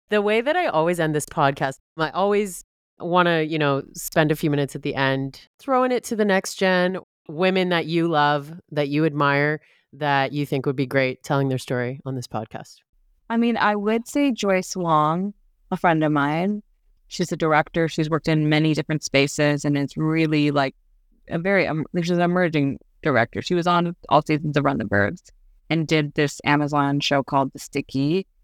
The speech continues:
Speaker 2: Um, so I would definitely say her. Nominated. Who else would I wanna hear from? Uh, Vanessa Magic. Vanessa Magic.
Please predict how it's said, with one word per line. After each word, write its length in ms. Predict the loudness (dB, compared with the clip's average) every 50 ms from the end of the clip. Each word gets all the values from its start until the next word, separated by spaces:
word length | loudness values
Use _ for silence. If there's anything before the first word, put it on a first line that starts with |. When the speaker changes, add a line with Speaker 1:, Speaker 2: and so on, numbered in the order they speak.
| _ _
Speaker 2:
Um, 220 | 0 2 2 2 0
so 120 | 0 0
I 20 | 0
would 200 | 0 -2 -2 _
definitely 520 | 4 4 4 4 2 -2 -2 0 -2 -4
say 260 | -2 0 2 2 2 0
her. 520 | -2 -6 -4 -4 -2 -2 -2 -2 -4 -4 -8 -12 _ _ _ _ _ _
Nominated. 920 | -2 0 2 2 2 2 0 0 2 0 2 2 2 2 0 0 -2 -4 -10 _ _ _ _ _ -10
Who 180 | -6 -2 0 0
else 300 | 2 0 0 -2 -4 -4
would 120 | -2 0
I 80 | 0 2
wanna 240 | 2 2 2 0 0
hear 280 | 0 0 0 0 0
from? 640 | 0 -2 0 0 0 0 -2 -4 -6 -8 -10 -12 -18 -20 _ _ _ _ _ _ _ _ _ _ -2
Uh, 340 | 0 0 2 2 0 -2 -4 -2
Vanessa 400 | 0 2 2 2 2 2 -2 0
Magic. 560 | 2 2 2 2 0 0 -2 -2 -2 -2 -6 _ _ _ _ _ -20 _ _
Vanessa 340 | 0 2 2 2 0 0 -2
Magic. 640 | 0 2 2 2 2 0 0 0 0 0 -2 -4